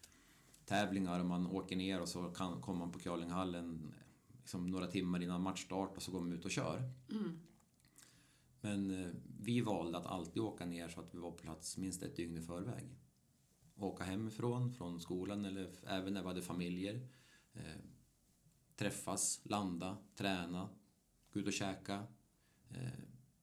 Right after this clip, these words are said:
Speaker 1: liksom ställa om skallen till, till curling.
Speaker 2: Mm.
Speaker 1: Så att vi var, vi var alltid först på plats. Jämt.
Speaker 2: Mm.
Speaker 1: Så,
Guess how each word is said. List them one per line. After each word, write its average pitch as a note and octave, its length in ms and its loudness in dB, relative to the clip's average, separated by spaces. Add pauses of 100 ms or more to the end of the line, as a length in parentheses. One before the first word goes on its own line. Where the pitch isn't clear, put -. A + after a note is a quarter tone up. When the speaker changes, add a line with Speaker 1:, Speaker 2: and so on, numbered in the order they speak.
(160)
Speaker 1:
liksom F#2+ 460 0
ställa G#2 380 2
om G2 160 4
skallen G2+ 680 4
till, F2+ 520 -2
till - 120 -4
curling. A2+ 480 0 (180)
Speaker 2:
Mm. F3+ 280 0 (1600)
Speaker 1:
Så - 140 -4
att - 300 -10 (100)
vi A#2+ 240 4
var, F#2 440 0 (140)
vi G#2+ 80 -2
var G2 180 2
alltid - 340 -4
först - 340 -8
på - 80 -6
plats. - 400 -6 (600)
Jämt. - 460 -6 (220)
Speaker 2:
Mm. F#3 220 2 (2750)
Speaker 1:
Så, G2 540 2